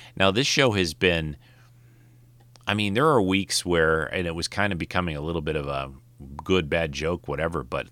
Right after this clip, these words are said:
they're like, "Where's Superman? Where's the Superman action?" Because they, the, the kids were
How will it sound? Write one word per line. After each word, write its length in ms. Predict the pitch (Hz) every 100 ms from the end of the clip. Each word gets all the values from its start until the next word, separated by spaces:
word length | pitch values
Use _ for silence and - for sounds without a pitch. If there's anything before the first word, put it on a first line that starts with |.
| -
they're 160 | 76 73
like, 220 | 69 67
"Where's 240 | 73 76
Superman? 540 | - 160 92 71 62 65
Where's 200 | 76 -
the 80 | 92
Superman 480 | 139 117 90 76
action?" 380 | 71 69 - 69
Because 340 | 73 - 76 - - - - - - - -
they, 180 | - 92
the, 200 | 73 76
the 280 | 67 73 69
kids 400 | - 107 90 78
were 340 | 78 71 69